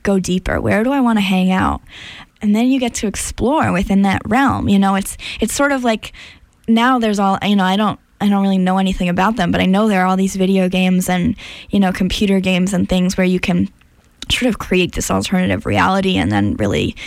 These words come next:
enter into them, and people get super obsessed. And, and I feel like <laughs> fiction is my video game in that sense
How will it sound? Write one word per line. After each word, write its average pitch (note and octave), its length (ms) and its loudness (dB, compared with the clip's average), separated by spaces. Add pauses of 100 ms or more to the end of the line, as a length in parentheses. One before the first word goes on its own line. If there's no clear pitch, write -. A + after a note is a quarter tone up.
(180)
enter F3+ 280 2
into C#4 180 2
them, F#3 160 0
and F3+ 100 0
people G3 260 0
get F3+ 140 0
super - 300 -2
obsessed. - 600 -2
And, - 280 0 (920)
and G3+ 180 2
I G3 100 2
feel G3+ 220 0
like G3 220 0
<laughs> - 320 -4
fiction A3 480 -2
is G#3+ 160 0
my F#3+ 300 2
video G3+ 380 2
game F3+ 320 -2
in F#3 120 2
that F#3 200 0
sense F#3+ 520 -2